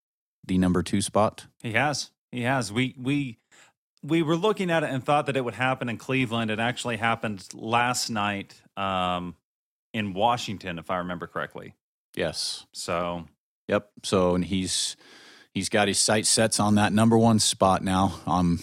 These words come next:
Speaker 1: on to the next. But, uh, you know, it, it's unfortunate, though, that it happens in a season where the Lakers have been in so much turmoil, John, where they're just not the, not what everybody wanted, expected they could be.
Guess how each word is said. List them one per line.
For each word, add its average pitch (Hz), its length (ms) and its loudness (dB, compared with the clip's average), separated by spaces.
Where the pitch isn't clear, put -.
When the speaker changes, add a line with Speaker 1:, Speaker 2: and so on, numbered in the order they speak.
Speaker 1:
on 98 220 4
to 98 60 4
the 98 100 4
next. 101 300 4
But, 90 260 0
uh, 104 80 0
you 117 300 2
know, 110 200 4
it, - 140 -4
it's 127 160 4
unfortunate, 127 600 6
though, 104 140 6
that 98 140 2
it 95 100 2
happens 110 380 4
in 104 100 6
a 92 60 4
season 101 400 4
where 95 140 6
the 95 100 2
Lakers 92 320 2
have 87 80 2
been 87 120 4
in 85 100 4
so 110 180 4
much 95 200 4
turmoil, 90 420 4
John, 85 300 0
where 82 200 2
they're 78 200 0
just 98 380 2
not 92 280 2
the, 90 400 0
not 98 260 4
what 90 140 2
everybody 85 400 2
wanted, 92 440 2
expected 101 500 2
they 85 120 0
could 110 280 2
be. 104 300 4